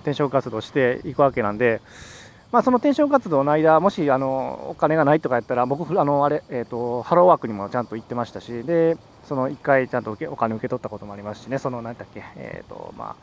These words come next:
あ、保険手当、あの、失業手当か、そういう形でも受け取ることもできるし、まあ、あの、お住まいの地域でね、ハロー、ハローワーク調べてもらったら絶対わかると思うんで、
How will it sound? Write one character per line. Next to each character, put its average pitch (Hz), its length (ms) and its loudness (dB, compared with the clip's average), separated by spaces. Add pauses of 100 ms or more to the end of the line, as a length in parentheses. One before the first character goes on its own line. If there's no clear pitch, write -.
(600)
あ、 - 60 -20
保 143 120 -2
険 139 260 -2
手 170 240 0
当、 160 180 -4
あ 139 80 2
の、 127 140 -8
失 - 220 -4
業 170 100 6
手 139 100 4
当 107 100 -10
か、 - 120 -10
そ - 120 -2
う - 20 2
い 147 40 2
う - 40 -8
形 143 240 0
で 180 60 2
も 135 80 2
受 123 100 -6
け 117 40 -4
取 131 120 -2
る - 20 -2
こ 151 80 2
と 139 80 -2
も 113 80 -6
で 120 80 -10
き 117 120 -12
る 123 60 -6
し、 - 140 -16
ま 170 260 2
あ、 - 60 -4
あ - 20 0
の、 160 120 0
お 160 40 4
住 175 120 -2
ま 156 80 4
い 151 40 0
の 147 60 0
地 156 120 -2
域 131 120 -4
で 117 60 -6
ね、 139 80 -6
ハ - 80 -4
ロ 135 100 2
ー、 135 100 0
ハ 135 140 0
ロ 131 80 2
ー - 40 4
ワ 117 60 0
ー - 40 -10
ク - 40 -20
調 127 140 0
べ 123 80 -2
て - 80 -6
も 135 80 0
ら 160 80 6
っ 131 40 2
た 110 80 -8
ら 104 40 -8
絶 123 140 -8
対 127 100 0
わ 127 100 2
か 135 80 2
る 131 80 -4
と 117 80 -12
思 104 140 -10
う - 20 -16
ん 101 40 -16
で、 101 160 -14